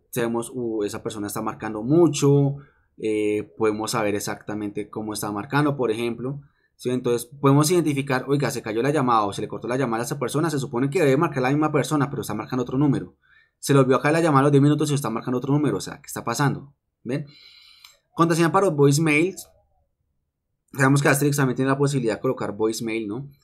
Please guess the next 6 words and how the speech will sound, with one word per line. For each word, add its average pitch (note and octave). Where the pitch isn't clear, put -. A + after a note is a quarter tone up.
Mm, D#3
definir D3
la C#3+
contraseña, C#3+
también A#2+
in-, F#3+